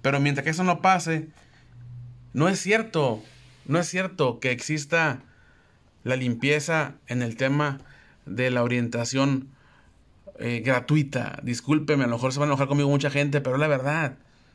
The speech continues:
No existe. Si fuera eso, de verdad, yo estuviera en la mesa de un servidor público, yo estuviera de ese lado. No te dejan trabajar. No te dejan trabajar, hacer las cosas derechas. Porque el sistema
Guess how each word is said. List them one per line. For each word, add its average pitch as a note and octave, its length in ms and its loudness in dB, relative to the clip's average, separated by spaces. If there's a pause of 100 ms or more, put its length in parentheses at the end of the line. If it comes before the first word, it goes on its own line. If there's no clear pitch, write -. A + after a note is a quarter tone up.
(840)
No C#3+ 240 4
existe. F#3+ 640 -2
Si D3 140 -2
fuera F3+ 320 6
eso, G3 380 2
de D#3 100 2
verdad, F3 460 4 (480)
yo D#3+ 200 4
estuviera F#3+ 560 2
en F#3 100 0
la D3 100 2
mesa G3 460 2
de E3 140 2
un F#3 280 4
servidor F3+ 360 2
público, G3+ 400 2
yo F3 60 4
estuviera F#3+ 340 2
de F#3+ 100 6
ese F#3 160 0
lado. G3+ 480 2 (400)
No F#3+ 280 2
te F#3+ 100 -4
dejan G#3+ 200 2
trabajar. F3+ 640 2 (880)
No D#3+ 220 2
te F#3 80 -4
dejan G3+ 220 0
trabajar, F3 420 4
hacer F#3+ 160 0
las F#3 80 -4
cosas F#3+ 240 2
derechas. E3 560 2 (1120)
Porque G#3 840 2
el D3+ 160 2
sistema F#3+ 800 2